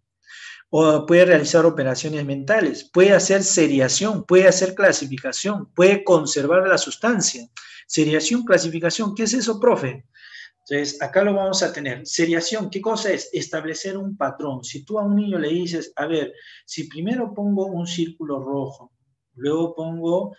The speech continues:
un triángulo, luego pongo un círculo, luego pongo un triángulo, a ver, continúa el patrón",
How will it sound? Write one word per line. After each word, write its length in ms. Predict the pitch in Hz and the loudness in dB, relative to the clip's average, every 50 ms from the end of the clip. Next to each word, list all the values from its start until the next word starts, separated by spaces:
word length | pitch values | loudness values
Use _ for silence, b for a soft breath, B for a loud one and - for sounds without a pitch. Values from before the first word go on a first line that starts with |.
| B B B - | B B B -10
un 260 | 147 147 147 147 143 | -8 -6 -6 -6 -6
triángulo, 680 | 143 143 143 139 143 143 147 143 131 127 120 117 117 117 117 - | -6 -4 -2 -2 -2 -2 -4 -6 -8 -10 -10 -10 -14 -16 -16 -12
luego 360 | 123 131 147 156 156 156 160 | -8 -4 -4 -2 -4 -4 -6
pongo 480 | 160 160 165 165 160 160 175 208 - - | -8 -10 -8 -6 -6 -6 -6 -6 -8 -10
un 180 | 143 143 147 143 | -12 -12 -10 -10
círculo, 680 | 139 - 151 147 147 147 - - 147 143 147 151 147 B B B B B | -12 -10 -8 -8 -8 -8 -8 -6 -4 -4 -4 -6 -8 B B B B B
luego 280 | 143 147 156 165 165 170 | -6 -4 -4 -4 -4 -6
pongo 460 | - 165 170 165 160 156 160 165 - | -6 -8 -8 -6 -6 -6 -6 -6 -8
un 180 | 147 147 147 | -10 -10 -10
triángulo, 680 | 143 - 151 156 156 156 156 147 147 151 156 160 - - | -10 -8 -8 -6 -6 -6 -6 -6 -4 -4 -4 -6 -8 -6
a 80 | - 147 | -4 -2
ver, 180 | 147 165 165 170 | -2 0 -2 -2
continúa 420 | - 165 160 - 165 165 175 180 175 | -4 -6 -8 -6 -6 -4 -2 -2 -2
el 80 | 170 | -2
patrón", 380 | 170 156 151 - - 165 165 | 0 -2 -4 -4 -4 -10 -10